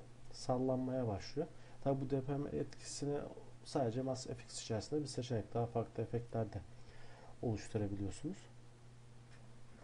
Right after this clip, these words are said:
Gördüğünüz gibi yıkılmaya başladı. Bu tüm küpler yıkılana kadar devam eder. Tabi biz burada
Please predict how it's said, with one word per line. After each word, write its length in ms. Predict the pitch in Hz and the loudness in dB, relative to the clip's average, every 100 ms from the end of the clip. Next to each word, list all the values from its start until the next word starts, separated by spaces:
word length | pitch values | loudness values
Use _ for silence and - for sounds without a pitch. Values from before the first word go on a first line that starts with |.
| - - - - - - - - - - - - - - | -12 -12 -14 -10 -6 -4 -4 -6 -8 -10 -12 -12 -12 2
Gördüğünüz 420 | 151 156 151 143 123 | 8 8 8 2 2
gibi 140 | 143 | 2
yıkılmaya 520 | 151 - 143 143 139 | 2 2 2 4 6
başladı. 480 | 113 90 - 104 175 - - - - - - - - - - - - - - - - - - - - - - - - - - - - - - - - - - - - - - - - - - - - - | 4 2 2 4 4 0 -14 -16 -14 -12 -10 -12 -10 -10 -12 -14 -14 -14 -12 -12 -12 -12 -12 -12 -12 -12 -12 -14 -14 -14 -14 -14 -14 -14 -14 -12 -12 -10 -12 -12 -10 -10 -8 -8 -8 -8 -10 -12 -10 -6
Bu 80 | 160 - | -6 0
tüm 240 | 196 156 | 2 2
küpler 360 | - 123 - 139 | 0 0 6 6
yıkılana 540 | 147 147 156 135 110 | 6 4 6 8 6
kadar 300 | 117 143 160 | 6 6 6
devam 300 | 156 151 131 | 8 8 8
eder. 200 | 107 107 - | 8 6 4
Tabi 160 | 139 | 2
biz 200 | 139 - | 2 0
burada 420 | 139 139 143 - | 0 6 6 6